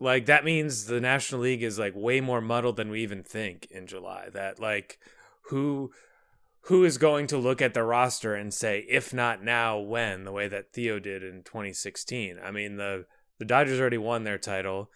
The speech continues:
The Padres essentially did this, uh, in last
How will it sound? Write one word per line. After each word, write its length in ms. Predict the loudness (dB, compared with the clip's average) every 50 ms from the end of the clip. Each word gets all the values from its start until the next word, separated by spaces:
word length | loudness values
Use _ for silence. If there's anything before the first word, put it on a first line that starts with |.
| _ _ _ _ -10
The 60 | -2 4
Padres 540 | 6 6 8 8 6 2 0 0 -4 -6 _ -6
essentially 420 | -2 2 2 2 2 2 0 -2
did 280 | 0 2 2 2 2 2
this, 480 | 0 0 0 0 -2 -4 -6 -8 -12 _ _ _ _ _ _ _ _ _ _ _
uh, 320 | -8 -6 -4 -4 -4 -6 -6 -8
in 600 | -8 -8 -8 -8 -8 -10 -10 -12 -12 -12 -16 -18 _ _ _ _ _ -6
last 480 | -2 0 0 0 -2 -4 -8 -8 -10